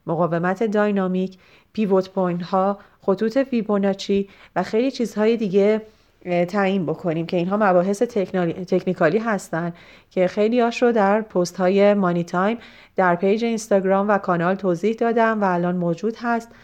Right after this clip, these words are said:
می‌تونین مراجعه کنین و مطالعه بفرمایین.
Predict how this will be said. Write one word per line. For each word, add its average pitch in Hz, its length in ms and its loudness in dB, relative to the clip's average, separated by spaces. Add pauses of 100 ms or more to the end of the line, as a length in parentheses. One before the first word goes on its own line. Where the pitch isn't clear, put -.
(200)
می‌تونین 240 360 -2
مراجعه 190 500 4
کنین 240 400 0
و 214 240 4 (300)
مطالعه 170 420 2
بفرمایین. - 540 -4